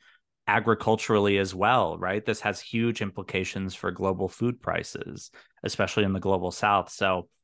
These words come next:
you know, we're just starting to see the horrors of this flood, and it's not just the immediate effects, it's, you know, the long-term ones. And it's,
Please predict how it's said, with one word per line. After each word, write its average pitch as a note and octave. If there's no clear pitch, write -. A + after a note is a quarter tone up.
you G#2+
know, G2
we're A#2
just A#2
starting A2+
to G2
see G#2
the F#2+
horrors G#2
of F2+
this F#2
flood, F#2
and F2
it's -
not G2+
just -
the G#2+
immediate G2+
effects, A2
it's, -
you A2
know, F#2+
the F#2
long-term F#2+
ones. E2+
And F#2+
it's, -